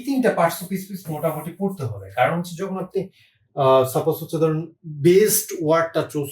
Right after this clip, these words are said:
করে এই জায়গায় বসাও, হ্যাঁ, তখন হচ্ছে ওই জায়গায় ভোকাবুলারি কাজে লাগে। এবং হচ্ছে ইংরেজিত্বের মধ্যে আরেকটা জিনিস থাকে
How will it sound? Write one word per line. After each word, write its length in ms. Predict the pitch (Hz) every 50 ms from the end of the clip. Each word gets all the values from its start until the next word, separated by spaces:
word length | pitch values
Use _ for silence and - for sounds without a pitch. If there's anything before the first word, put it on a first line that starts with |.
| -
করে 160 | - 147 143 139
এই 60 | 127
জায়গায় 220 | 139 139 135 123
বসাও, 440 | 127 127 120 - 120 107 110 107 - -
হ্যাঁ, 240 | 226 240 - 127 123
তখন 240 | 143 143 - 160 147 143
হচ্ছে 200 | 151 143 147 151
ওই 80 | 143 143
জায়গায় 240 | 165 180 220 226 - _ _ _ _ _ _ -
ভোকাবুলারি 500 | 127 131 147 160 135 135 131 127 120 120
কাজে 260 | 123 131 131 123 131
লাগে। 340 | 117 107 107 - - - - _ _ _ _ _ _ _ -
এবং 200 | 170 165 233 269
হচ্ছে 200 | 285 226 254 247
ইংরেজিত্বের 540 | 240 233 247 226 240 247 - - 254 247 233
মধ্যে 240 | 220 214 196 196 196
আরেকটা 220 | 196 196 190 190
জিনিস 240 | 180 190 190 185 -
থাকে 180 | 202 196 -